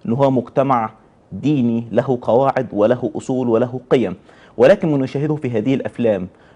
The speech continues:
ومن بينها أو ال-، أو ما انتشر في هذه الأيام هي أفلام السبكي التي تطل علينا يومًا بعد الآخر،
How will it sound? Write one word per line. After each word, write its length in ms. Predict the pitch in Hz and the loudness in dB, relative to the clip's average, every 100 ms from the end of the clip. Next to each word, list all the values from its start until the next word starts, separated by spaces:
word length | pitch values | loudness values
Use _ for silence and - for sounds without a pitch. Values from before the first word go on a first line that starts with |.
| _ | _
ومن 340 | 110 123 131 | 2 2 2
بينها 580 | 127 131 143 127 101 95 - | 2 2 0 -2 -6 -6 -4
أو 160 | 101 | -2
ال-، 280 | 107 104 104 | -2 -2 -2
أو 160 | - 110 | -2 0
ما 100 | 117 | 0
انتشر 320 | 117 143 127 | 0 -2 -2
في 120 | 127 | 0
هذه 280 | 120 110 135 | -2 -2 -2
الأيام 540 | 127 - 110 120 135 139 - - | -4 -4 0 2 0 -4 -16 -2
هي 140 | 120 | 0
أفلام 380 | - 120 123 110 - | 0 2 2 2 -4
السبكي 580 | - - 143 - 135 127 - _ | -8 -6 -8 -4 -4 -4 -12 _
التي 240 | 104 120 120 | -2 -2 0
تطل 340 | 117 139 139 | -4 -2 4
علينا 540 | 104 110 120 127 127 127 _ - | 4 4 2 0 -2 -4 _ 0
يومًا 600 | 113 139 139 139 135 131 - _ - | 4 4 4 2 2 -2 -6 _ -2
بعد 400 | 127 135 127 113 | 6 6 6 2
الآخر، 600 | 107 110 123 110 104 90 | -2 2 4 4 0 -4